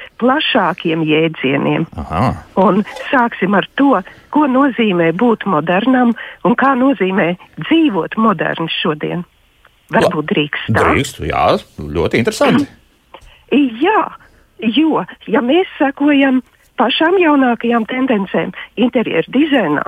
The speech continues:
Speaker 1: tad tas nozīmē dzīvot saskaņā ar sevi, noskaidrot,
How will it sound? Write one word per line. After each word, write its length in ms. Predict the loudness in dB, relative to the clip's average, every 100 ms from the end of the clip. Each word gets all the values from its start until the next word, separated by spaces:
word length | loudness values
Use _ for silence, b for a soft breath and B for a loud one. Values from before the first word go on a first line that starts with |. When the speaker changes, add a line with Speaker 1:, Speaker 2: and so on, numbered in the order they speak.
| -8 _ _ b b b
Speaker 1:
tad 180 | -6 -2
tas 220 | 0 -2 -2
nozīmē 680 | 0 0 2 2 4 2 0 _ _ _ _ _ _ b -18
dzīvot 540 | -2 2 2 2 0 -2 -4
saskaņā 580 | -4 -4 -6 -2 2 2
ar 160 | 0 -4
sevi, 320 | 0 0 0 -6 _ _ _ _ b b -2
noskaidrot, 920 | -2 -2 0 2 2 2 0 0